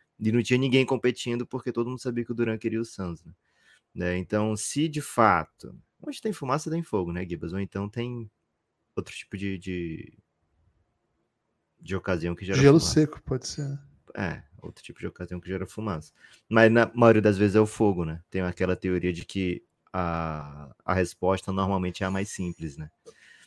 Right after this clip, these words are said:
Speaker 1: E já tem muita gente falando de Embiid no Knicks, né?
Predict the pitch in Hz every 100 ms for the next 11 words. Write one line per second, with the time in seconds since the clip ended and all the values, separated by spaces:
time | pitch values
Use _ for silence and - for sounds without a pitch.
0 | _ _ 117 120 123 147 165 147 180 147
1 | 107 104 - 95 90 87 87 90 82 82
2 | 80 76 - 87 85